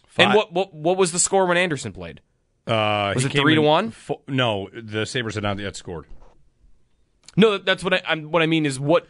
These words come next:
Speaker 2: Oh, right,
Speaker 1: what,
Speaker 2: right, right.
Speaker 1: so
Speaker 2: Yeah.
Speaker 1: the Sabres scored three after Anderson came
Speaker 2: Yeah,
Speaker 1: in, and
Speaker 2: three one.
Speaker 1: Anderson let in one goal.
Speaker 2: Yeah.
Speaker 1: Like, rest of the game,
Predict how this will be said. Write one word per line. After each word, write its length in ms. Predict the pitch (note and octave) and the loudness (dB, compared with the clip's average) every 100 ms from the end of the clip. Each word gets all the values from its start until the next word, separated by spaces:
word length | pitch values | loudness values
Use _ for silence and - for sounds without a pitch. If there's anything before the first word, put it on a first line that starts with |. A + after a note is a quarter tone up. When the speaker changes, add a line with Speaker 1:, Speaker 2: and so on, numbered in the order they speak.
| _ - | _ 0
Speaker 2:
Oh, 220 | F3+ C#3+ | 2 2
right, 160 | A2+ F3 | 4 4
Speaker 1:
what, 80 | A#2+ | 4
Speaker 2:
right, 160 | A2+ | -2
right. 200 | G2+ E2+ | -4 -8
Speaker 1:
so 40 | - - _ - | -12 -20 _ 0
Speaker 2:
Yeah. 160 | D3+ | 2
Speaker 1:
the 80 | E3+ | 2
Sabres 320 | - F#3+ G3 | 2 2 2
scored 280 | - F#3+ F#3 | 2 0 0
three 480 | - - E3 C3+ B2+ | -4 -4 0 0 0
after 260 | A#2+ C#3 | 0 0
Anderson 320 | B2 A#2+ A#2 B2 | 0 -2 -4 -4
came 140 | B2 A#2+ | -2 0
Speaker 2:
Yeah, 80 | A#2+ | 0
Speaker 1:
in, 80 | |
and 0 | |
Speaker 2:
three 140 | A#2+ A#2+ | 0 0
one. 80 | C3+ | 0
Speaker 1:
Anderson 360 | C#3 D3 C3+ | -2 -2 -2
let 160 | C3 B2+ | 0 0
in 260 | B2 A2 | -2 -4
one 240 | G#2 B2 C3+ | -2 0 2
goal. 300 | B2+ D3+ G#3+ | 2 2 0
Speaker 2:
Yeah. 160 | F#2+ E2 - _ _ _ _ _ _ _ _ _ _ _ _ - | -6 -8 -12 _ _ _ _ _ _ _ _ _ _ _ _ -12
Speaker 1:
Like, 180 | C#3 G#2+ | -10 -2
rest 240 | A#2+ - | -2 -2
of 80 | C3+ | -6
the 60 | A2+ | -4
game, 480 | B2 B2+ A2 G2+ | -2 0 -2 -8